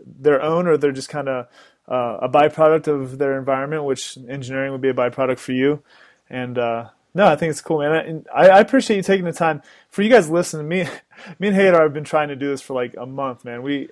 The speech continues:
I, I had to go back <laughs> east and miss some time, and we were trying to hook up on the weekends, and we finally just pinned it down. So I, I appreciate you taking the time,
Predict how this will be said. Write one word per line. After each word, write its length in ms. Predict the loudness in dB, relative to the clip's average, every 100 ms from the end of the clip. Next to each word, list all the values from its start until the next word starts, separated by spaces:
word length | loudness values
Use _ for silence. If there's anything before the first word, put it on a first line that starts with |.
| -12
I, 180 | -12 -4
I 120 | 0
had 80 | 0
to 60 |
go 140 | -2 0
back 260 | 2 2
<laughs> 20 | 0
east 360 | -2 -2 -6
and 100 | -12
miss 140 | -16 -16
some 120 | -16
time, 380 | -10 -8 -8 -8
and 40 |
we 120 | -10
were 40 | -10
trying 180 | -10
to 60 | -10
hook 160 | -8 -8
up 120 | -8
on 100 | -8
the 60 |
weekends, 580 | -8 -10 -10 -12 -14 -18 _ _ _ _
and 80 | -16
we 60 |
finally 480 | -8 -2 0 0 -2
just 200 | -6 -10
pinned 200 | -12 -8
it 100 | -6
down. 320 | -4 -4 -6
So 160 | -4 0
I, 160 | 0 -2 _ _ _ _
I 80 | -6
appreciate 440 | 0 0 2 -2
you 60 | -2
taking 240 | -4 -4
the 60 | -6
time, 500 | -4 -4 -2 -6